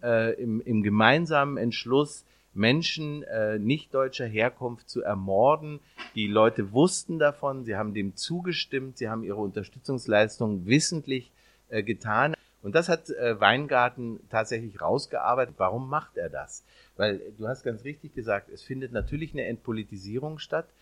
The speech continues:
aber der Sinn, jetzt die Angeklagten so in den Fokus zu nehmen, ist der, dafür zu sorgen, dass, wenn vom N S U die Rede ist, tatsächlich nur von den Angeklagten gesprochen wird und vielleicht noch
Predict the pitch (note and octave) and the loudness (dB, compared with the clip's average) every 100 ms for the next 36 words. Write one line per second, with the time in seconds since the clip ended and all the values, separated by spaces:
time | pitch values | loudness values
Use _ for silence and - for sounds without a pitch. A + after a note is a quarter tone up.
0 | _ _ - G2+ G2+ A2 G2 A2+ G#3 D#3 | _ _ -6 -4 2 2 2 4 4 4
1 | F2+ F2+ - - C3+ - C#3+ A3+ G3+ - | -2 -4 -8 -16 -14 -4 -2 0 0 -2
2 | A2 F2 D#2+ - F2 D#2+ A#2+ F#3+ - D#3 | 0 0 0 -10 -16 -4 0 0 0 -2
3 | D3 - F#3 A#3 F3 B2 - G#2+ F2+ F2 | -4 2 2 4 0 -4 -6 -12 -8 -6
4 | A2 E3 G3+ _ - - D3 - - D3+ | -6 -6 -10 _ -20 -4 -4 -2 0 4
5 | E3+ B2+ E3+ - _ _ _ _ _ A#2 | 6 4 2 -4 _ _ _ _ _ 0
6 | G#2+ D#3 E3 D3 B2 A2+ C#3 E3 E3 C#3+ | 0 -2 -2 -4 2 4 4 2 -8 -4
7 | A2+ - F#2+ G2+ B2 F#3 F#3+ - C#3 B2+ | -4 -4 -6 -2 -2 -4 -8 -8 -6 -4
8 | B2 A2+ - E3+ G#3 F#3 E3+ C#3+ C#3 D3 | -6 -6 -10 -8 -8 -6 -6 -4 -4 -4
9 | G#2 G#2+ - G#2 B2+ B2+ B2+ - B2+ F3+ | -4 -6 -10 -6 -6 -6 -10 -10 -6 -4
10 | F#3+ D#3 C#3 C3 C3 D3+ B2 G2 D#2+ - | -4 -8 -10 -10 -10 -8 -8 -6 -8 -8
11 | G2 E2 - F2 E2+ G#2 A2 A2 C3+ E3 | -14 -14 -12 -12 -10 -10 -12 -10 -6 -6
12 | E3+ C3+ G#2+ A2 - G#2+ | -6 -4 -2 -2 -4 -8